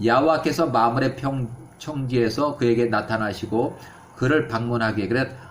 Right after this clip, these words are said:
마므레 평지에서 나타난 거죠. 그래서 사역하는 천사 세 분을 보내셨다. 그는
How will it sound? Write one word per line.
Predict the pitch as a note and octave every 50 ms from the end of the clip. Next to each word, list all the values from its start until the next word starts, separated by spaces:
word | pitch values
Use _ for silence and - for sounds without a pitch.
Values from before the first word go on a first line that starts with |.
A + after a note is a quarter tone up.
| - - - F#2+
마므레 | F#2 A2 A2+ B2 C3 C#3+ E3 E3 E3 E3
평지에서 | - D#3 D3+ D3 C#3+ D3 C3+ C3+ C#3+ B2+
나타난 | A2+ G2 - - A2 A2 A2+ G#2+ G#2 G#2+
거죠. | G2 G2 F#2+ F#2 G2+ G2+ G#2+ G#2
그래서 | G2 - A#2+ A#2 - - - - - - - - - -
사역하는 | - - D3 D3+ D#3+ D#3 - - - D3 C#3 D3+ F3 F#3 F3+ C#3+ - -
천사 | - - D#3+ D3+ C#3 B2+ C#3+ C#3+
세 | C3+ - - A#2+ A#2+ B2+ B2+ A#2+
분을 | B2 A#2+ B2 D#3 F3 F3
보내셨다. | - B2+ A#2+ A#2 A#2 A2+ G#2+ - - A2 G#2+ G2+ F#2+ F2+ F#2
그는 | - C3 D3